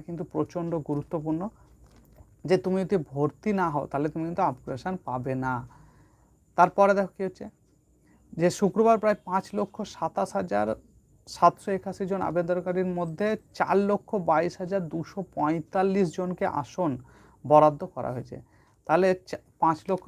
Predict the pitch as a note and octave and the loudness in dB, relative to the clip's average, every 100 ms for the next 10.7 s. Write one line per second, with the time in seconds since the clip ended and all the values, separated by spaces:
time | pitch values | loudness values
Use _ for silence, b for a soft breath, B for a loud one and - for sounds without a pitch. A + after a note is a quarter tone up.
0 | F#3 F3+ F3 E3+ E3+ E3 F3 E3+ D3+ D#3+ | -2 0 0 2 2 2 0 0 0 0
1 | D#3 F#3 E3+ - - F#3 F#3 F#3 F3+ - | -2 -4 -4 -4 0 0 0 -4 -4 -4
2 | F3+ F3 D#3+ F3 F#3 F#3 A3 - - D#3+ | -6 -4 -4 -4 -4 -6 -6 -4 -2 0
3 | E3+ E3+ F#3 - F3+ F3+ A3 C#3+ D#3 - | 0 -2 -6 -4 -4 -2 -4 -2 -2 0
4 | A3 D4 b b b b b _ _ _ | 0 0 b b b b b _ _ _
5 | - - B2 D3 E3+ - G#3 D#3+ E3 F3 | -20 -14 2 6 6 4 0 2 2 2
6 | A3+ G#3 F#3+ D3+ D#3 D#3+ - G#3 F3+ D#3 | 0 0 0 -2 0 -2 -2 -6 0 2
7 | D#3+ C#3 - B2+ B2+ - - _ _ b | 2 0 -4 -6 -6 -10 -14 _ _ b
8 | b b b b - F3 G#3+ B3 G#3+ B3 | b b b b 2 6 8 6 6 6
9 | A#3 G#3+ - D#3 F3+ B2 F3 F#3 - A3 | 4 0 -2 -2 -2 -2 -2 -4 -4 -8
10 | - G3+ - G3 - E3+ | -6 -8 -6 -8 -6 -4